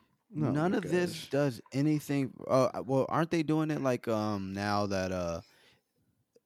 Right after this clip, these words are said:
Speaker 2: I think I read an article that, like, uh, um, them putting, how do I say? Oh, girls sep-, girls' toys separate and male and, and boys' toys separate.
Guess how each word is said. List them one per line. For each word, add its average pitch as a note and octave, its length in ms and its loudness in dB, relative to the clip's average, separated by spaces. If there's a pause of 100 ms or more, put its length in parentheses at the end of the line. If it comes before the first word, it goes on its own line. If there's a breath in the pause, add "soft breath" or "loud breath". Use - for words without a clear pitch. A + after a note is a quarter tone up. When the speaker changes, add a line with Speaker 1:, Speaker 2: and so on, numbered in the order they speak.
(160)
Speaker 2:
I A2 80 -2
think A#2+ 180 0
I - 40 4
read G#2+ 140 4
an G2+ 120 2
article G2+ 360 0
that, F2+ 200 -2 (260)
like, F2+ 240 -4 (220)
uh, F2 280 -6 (240)
um, F2+ 600 -8 (180)
them G2 420 -6
putting, F#2+ 760 -2 (2250)
how - 180 -12
do G2 80 -2
I F2 80 -2
say? D#2+ 400 -6 (100)
Oh, G#2 220 4
girls G#2 680 0 (100)
sep-, - 460 -6
girls' G#2+ 300 2
toys G2+ 300 0
separate G2 440 -2
and F2 120 -6
male F#2 360 -6
and, F2 180 -10 (180)
and F2 220 -10
boys' F#2 300 -4
toys F2 280 -6
separate. E2+ 460 -6